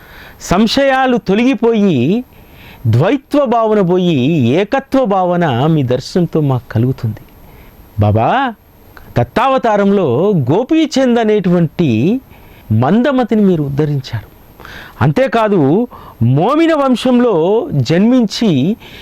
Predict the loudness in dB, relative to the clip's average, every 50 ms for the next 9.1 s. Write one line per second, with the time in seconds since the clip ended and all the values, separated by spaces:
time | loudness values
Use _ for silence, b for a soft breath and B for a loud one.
0 | B B 0 0 2 2 2 2 2 2 2 2 0 0 0 0 0 0 2 2
1 | 2 2 2 2 2 0 0 0 2 2 0 0 -2 -4 -4 -4 -6 -8 -14 -20
2 | -20 -20 -20 -20 -20 B B B B B B B -4 -2 -2 0 0 0 0 0
3 | 0 0 0 0 0 -2 -2 -4 -6 B B B B B B B B -4 -2 0
4 | 2 2 0 0 0 0 0 2 2 0 0 -2 -4 B B B B B B -2
5 | 0 0 2 2 0 0 0 0 2 2 2 0 0 0 -2 -2 -4 -2 -2 0
6 | 0 0 0 -2 -2 -4 -4 -4 -4 -4 -8 -12 -16 -16 -16 -16 -18 -20 -20 -20
7 | -20 -20 -20 -20 B B B B B -4 -2 0 0 2 2 2 2 2 2 2
8 | 2 2 0 0 0 0 0 2 2 2 2 2 0 0 -2 -2 -2 -2 -2 -2
9 | -4